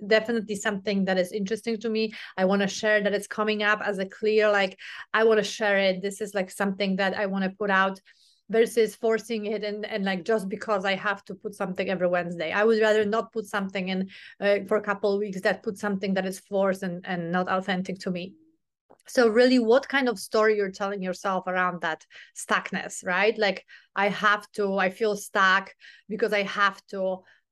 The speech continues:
uh, uh, do it every week because that's how you're supposed to do this podcast." Again, not,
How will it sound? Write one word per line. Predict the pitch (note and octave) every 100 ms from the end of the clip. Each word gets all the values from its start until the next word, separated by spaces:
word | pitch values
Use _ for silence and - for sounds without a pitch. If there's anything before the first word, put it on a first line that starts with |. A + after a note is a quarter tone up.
| -
uh, | G#3 F#3+ F#3 F3+ E3+ F3 -
uh, | G#3 F#3 F3+ F3 F3 F#3+
do | G3+ G#3+
it | G3+
every | G#3+ G3+ G3
week | G#3 G3+
because | E3+ G3+ - G#3 G3 F#3+ -
that's | F3 G#3 G#3
how | G#3+
you're | A3
supposed | G#3 G#3+ G#3 G3 F#3+
to |
do | E3+
this | F3+
podcast." | - F3+ - - - -
Again, | G#3 F#3 E3 F3 _ _ _ _ - _ _ _ _ _ -
not, | G3 G3 F#3 F#3